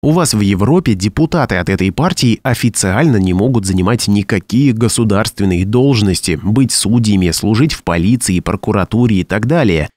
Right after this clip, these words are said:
И вы еще будете рассказывать кому-то что-то о том, как надо демократию насаждать? Впрочем, демократия, как оказалось, это в первую очередь очень широкий набор двойных, тройных и прочих стандартов,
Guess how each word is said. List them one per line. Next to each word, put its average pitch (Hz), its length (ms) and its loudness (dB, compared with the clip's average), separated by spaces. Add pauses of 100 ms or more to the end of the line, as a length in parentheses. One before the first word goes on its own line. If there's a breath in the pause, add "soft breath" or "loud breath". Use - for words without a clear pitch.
(120)
И 190 80 2
вы 240 140 4
еще 165 220 2
будете 147 360 2
рассказывать 127 600 -2
кому-то 104 420 0
что-то 98 400 -2
о 80 60 -2
том, 120 360 0
как 107 240 -2
надо 101 240 0
демократию 113 840 0
насаждать? 92 600 -2 (380)
Впрочем, 147 600 0
демократия, 113 640 0
как 92 240 -6
оказалось, 117 540 0
это 135 180 -2
в - 80 -8
первую 110 400 0
очередь 135 440 0
очень 127 280 0
широкий 113 480 0
набор 98 400 0
двойных, 92 540 0
тройных 92 540 -2
и 92 60 2
прочих 104 440 -4
стандартов, 120 720 -2